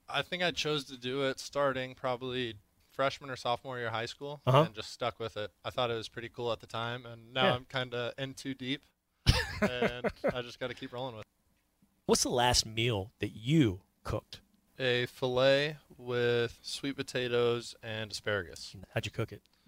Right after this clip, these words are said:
Speaker 1: I actually sous vide the steak and then took it out and seared both sides, and then the sweet potatoes chopped up pretty thin. Uh, my girlfriend actually helped with
Speaker 2: Okay.
Speaker 1: the sides, but it was a dual effort.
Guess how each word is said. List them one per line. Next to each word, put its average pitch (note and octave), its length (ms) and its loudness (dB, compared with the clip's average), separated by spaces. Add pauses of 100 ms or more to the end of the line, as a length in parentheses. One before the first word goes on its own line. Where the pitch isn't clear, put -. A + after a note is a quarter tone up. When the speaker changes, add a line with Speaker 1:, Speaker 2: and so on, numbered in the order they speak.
Speaker 1:
I A#2+ 140 6
actually C3 300 2
sous C#3 260 -4
vide C3+ 180 -2
the - 80 -10
steak B2 500 -4 (240)
and A2+ 200 -12
then G#2+ 500 -8 (280)
took - 180 -8
it A#2 60 0
out A2+ 160 4
and - 80 -18
seared A2 260 -6
both G#2+ 180 -4
sides, G#2+ 680 -2 (180)
and G#2+ 240 -14
then G2+ 520 -12 (200)
the G#2 480 -12
sweet C3+ 240 -4
potatoes A#2+ 500 0
chopped - 360 4
up A#2+ 180 2 (360)
pretty A#2+ 200 -6
thin. A2+ 400 -6 (340)
Uh, G#2+ 220 -10
my A2 100 -2
girlfriend A#2 360 2
actually A2 240 -6
helped A2+ 420 -4
with - 80 0
Speaker 2:
Okay. B2+ 140 10
Speaker 1:
the D3 40 6
sides, A2+ 440 4
but G2+ 260 -2 (240)
it D#3+ 40 -12
was C#3 140 -10
a A#2+ 400 2
dual C3 200 -2
effort. B2 360 0